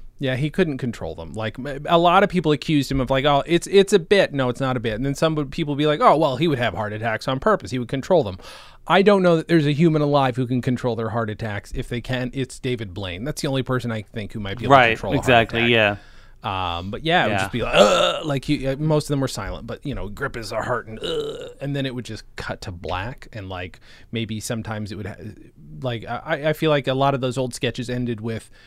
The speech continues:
Speaker 1: you know, "Here lies, you know, Grippo," et cetera, et cetera. And
Speaker 2: Yeah.
Speaker 1: it's just like, where did that, that came out of nowhere. Um,
Speaker 2: He was really the, he was really the, uh, the Kenny of his time, if you think about it.
Speaker 1: It's
Speaker 2: It's
Speaker 1: very
Speaker 2: pro-,
Speaker 1: much
Speaker 2: probably
Speaker 1: true.
Speaker 2: the inspiration of Kenny and South Park was
Speaker 1: Probably
Speaker 2: Gri-,
Speaker 1: true.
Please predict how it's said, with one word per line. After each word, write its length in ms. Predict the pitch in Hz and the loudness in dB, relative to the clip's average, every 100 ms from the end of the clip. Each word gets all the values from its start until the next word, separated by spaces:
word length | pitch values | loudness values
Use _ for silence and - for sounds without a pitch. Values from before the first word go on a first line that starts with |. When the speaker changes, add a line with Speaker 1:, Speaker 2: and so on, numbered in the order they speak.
| - - | -20 -10
Speaker 1:
you 80 | 101 | -6
know, 140 | 87 | -6
"Here 220 | 82 117 | -6 -6
lies, 560 | 110 104 104 107 - - | -4 -4 -4 -8 -10 -10
you 100 | 120 | -8
know, 280 | 101 95 98 | -6 -6 -8
Grippo," 580 | 107 107 110 95 92 90 | -8 -6 -4 -4 -4 -6
et 80 | - | -12
cetera, 240 | - 98 | -10 -8
et 100 | 95 | -8
cetera. 200 | - 95 | -8 -4
And 60 | 110 | 0
Speaker 2:
Yeah. 100 | 107 | 2
Speaker 1:
it's 80 | 95 | 0
just 120 | 95 | -2
like, 120 | 107 | -10
where 200 | 117 143 | -4 -2
did 120 | 185 | 0
that, 160 | 185 156 | 0 0
that 140 | 147 | -4
came 220 | 151 165 143 | -2 -2 -2
out 100 | 110 | -4
of 120 | 98 | -6
nowhere. 520 | 107 208 185 - - - - - - - | 0 2 0 -4 -16 -20 -20 -20 -20 -8
Um, 380 | 101 87 85 82 | -6 -4 -6 -2
Speaker 2:
He 60 | |
was 160 | 247 202 | 0 4
really 300 | 180 240 233 | 6 6 6
the, 360 | 156 131 117 117 | 8 8 8 4
he 100 | 156 | 0
was 160 | 151 | 0
really 180 | 147 190 | 2 4
the, 300 | 123 117 117 | 4 4 4
uh, 260 | 107 101 95 | 6 6 4
the 180 | 107 110 | -2 -4
Kenny 380 | - 143 139 | 0 2 4
of 160 | 120 95 | 2 0
his 160 | 113 95 | -4 -2
time, 380 | 135 135 95 | 2 2 2
if 100 | 92 | -6
you 60 | - | -8
think 240 | 127 123 | -4 -4
about 180 | 95 95 | -4 -4
it. 20 | 98 | -2
Speaker 1:
It's 80 | |
Speaker 2:
It's 100 | 143 | -2
Speaker 1:
very 140 | 156 202 | 0 4
Speaker 2:
pro-, 80 | 202 | 6
Speaker 1:
much 100 | 185 | 6
Speaker 2:
probably 180 | 226 | 6
Speaker 1:
true. 80 | 185 | 6
Speaker 2:
the 100 | 139 | 8
inspiration 760 | 143 - 123 131 202 - 104 95 | 6 4 0 2 2 0 -4 -4
of 320 | 101 101 98 | -8 -10 -8
Kenny 260 | 123 107 98 | -6 -2 -4
and 100 | 90 | -4
South 220 | 101 95 - | -4 -2 -2
Park 40 | |
was 40 | |
Speaker 1:
Probably 460 | 120 175 214 220 220 | 2 4 2 2 0
Speaker 2:
Gri-, 100 | 123 | 0
Speaker 1:
true. 280 | 113 196 | -2 0